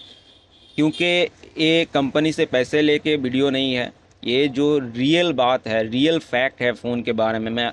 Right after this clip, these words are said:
वही चीज़ आपको बताता हूँ। तो इसका जो quality है, ये quality बहुत ही अच्छा quality है फ़ोन का।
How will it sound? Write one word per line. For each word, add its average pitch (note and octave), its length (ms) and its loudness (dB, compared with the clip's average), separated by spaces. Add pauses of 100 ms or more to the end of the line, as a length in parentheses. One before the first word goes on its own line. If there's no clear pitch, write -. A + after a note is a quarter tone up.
वही C3 300 -4
चीज़ B2 300 -4
आपको A2 300 -2
बताता G#2 380 -4
हूँ। F#2+ 160 -12 (600)
तो C#3+ 60 2
इसका F3+ 300 2
जो F3 400 -2 (760)
quality D3 440 2
है, G2+ 160 -8 (200)
ये D#3+ 180 -2
quality D#3 800 0
बहुत B2+ 560 -2
ही D#3+ 80 0
अच्छा C3 260 -4
quality B2 460 -2
है C3 120 -2
फ़ोन C3 380 -4
का। G2 200 -6